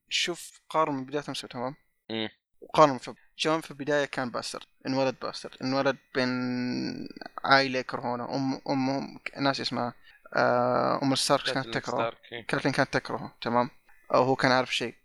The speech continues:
Speaker 1: كان يشوف نفسه منبوذ. أبوه رسله للجدار، تمام؟ الجدار، إذا رسلت أحد في الجدار أصلًا تعتبر حياتك منتهية. مع الوعد حق، مع الوعد حقهم، تمام، حلو؟
Speaker 2: على اللي سواه وعلى التغيرات
Speaker 1: ال-،
Speaker 2: اللي
Speaker 1: إيه،
Speaker 2: سواها.
Speaker 1: شوف،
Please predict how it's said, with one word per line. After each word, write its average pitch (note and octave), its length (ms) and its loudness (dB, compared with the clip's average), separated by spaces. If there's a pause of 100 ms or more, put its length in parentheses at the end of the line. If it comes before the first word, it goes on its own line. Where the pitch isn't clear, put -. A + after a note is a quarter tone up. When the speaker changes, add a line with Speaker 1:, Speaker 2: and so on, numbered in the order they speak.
(140)
Speaker 1:
كان C#3 160 2
يشوف C3+ 220 -4
نفسه C3+ 200 -4
منبوذ. B2 340 -4 (220)
أبوه C3+ 320 0
رسله C3 260 0
للجدار، B2 500 -4 (280)
تمام؟ B2+ 340 0 (440)
الجدار، C3+ 480 2 (240)
إذا B2+ 160 -2
رسلت B2+ 240 -4
أحد - 140 -4
في - 60 -10
الجدار B2 300 0
أصلًا B2+ 240 -4
تعتبر - 340 -4
حياتك - 340 -2
منتهية. - 460 -6 (200)
مع B2+ 360 4
الوعد B2 500 2
حق، - 180 -10 (160)
مع B2 200 -2
الوعد B2+ 280 0
حقهم، - 300 -8
تمام، A#2+ 340 -6
حلو؟ C3 240 -2 (420)
Speaker 2:
على A#2+ 160 6
اللي B2+ 180 0
سواه A#2+ 600 6
وعلى A#2 140 4
التغيرات A#2+ 440 6
Speaker 1:
ال-، - 40 -14
Speaker 2:
اللي A#2 120 -6
Speaker 1:
إيه، D3 180 0
Speaker 2:
سواها. A2+ 220 -2
Speaker 1:
شوف، A2+ 440 0